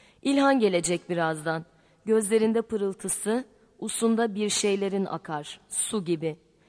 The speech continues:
Bir sevinç, bir öfke, birer yalım. İlhanımın gözleri,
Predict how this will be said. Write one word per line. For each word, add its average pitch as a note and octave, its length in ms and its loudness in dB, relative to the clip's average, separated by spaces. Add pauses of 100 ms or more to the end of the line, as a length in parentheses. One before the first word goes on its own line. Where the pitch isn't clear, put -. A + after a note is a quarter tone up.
(180)
Bir A#3 180 -2
sevinç, G3+ 600 0 (240)
bir A#3 200 -2
öfke, F#3+ 520 -2 (320)
birer G#3 300 4
yalım. F3 440 -2 (540)
İlhanımın A#3 580 2
gözleri, E3 640 -4